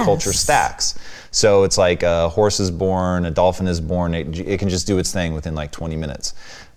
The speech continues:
Speaker 1: A human is not that way. And so we are designed to drink in all this culture, and so we sort of stay, you know, um, we have to be, t-, to your point about caregiving, we have to be taken care of and all that. So it's two different evolutionary strategies.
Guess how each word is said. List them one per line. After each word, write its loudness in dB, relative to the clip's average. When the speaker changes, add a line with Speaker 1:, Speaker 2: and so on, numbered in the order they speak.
Speaker 1:
A 0
human 2
is 0
not 0
that -6
way. -10
And 0
so 4
we 2
are 2
designed 0
to -4
drink 0
in 0
all -2
this -2
culture, 2
and 2
so -2
we 0
sort 0
of 0
stay, 2
you 0
know, 0
um, -4
we 2
have 0
to 2
be, 0
t-, -8
to -4
your 0
point -2
about 0
caregiving, 0
we -2
have 0
to -6
be -2
taken -4
care -2
of -2
and -4
all -2
that. -6
So -2
it's -4
two 0
different -2
evolutionary -2
strategies. -4